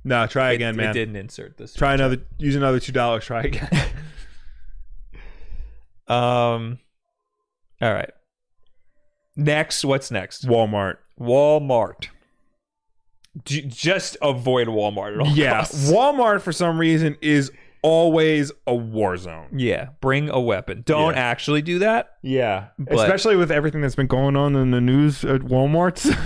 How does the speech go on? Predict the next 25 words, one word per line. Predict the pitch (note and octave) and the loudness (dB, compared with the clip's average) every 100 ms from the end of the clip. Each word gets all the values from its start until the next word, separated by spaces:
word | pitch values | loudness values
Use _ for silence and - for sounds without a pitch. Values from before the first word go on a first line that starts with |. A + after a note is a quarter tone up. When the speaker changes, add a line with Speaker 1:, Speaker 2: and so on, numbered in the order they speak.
| - - | 0 -2
Speaker 1:
<laughs> | - | -4
Speaker 2:
<laughs> | - | -4
At | B2+ C3 | -4 -4
specifically | D#3 C3+ C#3 C#3 C3 | -6 -4 -2 0 0
Walmart's. | C3 B2+ B2 C#3 C3+ | 0 0 0 0 0
Speaker 1:
Yeah. | A#2 G#2 - - - - - - - - - - | 0 -2 -8 -20 -20 -18 -18 -20 -20 -20 -20 -6
Speaker 2:
Anyway, | E3+ F3+ F3 | 0 2 2
they | F3 | 2
got | D#3 | 0
the | C3 | -2
same | - D3 D3 D3+ D#3 D#3 D#3 D#3 | -2 0 2 2 2 0 -2 -4
friggin', | D3 D#3 D3 C#3+ C#3+ C#3+ C#3+ C#3 C3+ | -4 -4 -2 -4 -4 -6 -6 -8 -4
well, | D#3 F3 E3+ | 0 2 2
hold | E3+ | 2
on. | C#3 | 4
I | B2+ | 4
wanna | A#3 | 2
sh-, | B3+ - | 2 -2
I | - | -2
wanna | E3+ D4 | 0 -2
show | - D#3 | -2 -2
the | B2+ | -2
front | - - - B2 | -4 -6 -4 -4
page | - G#2+ G2 | -2 -4 -4
because | - - A2+ | -8 -6 -6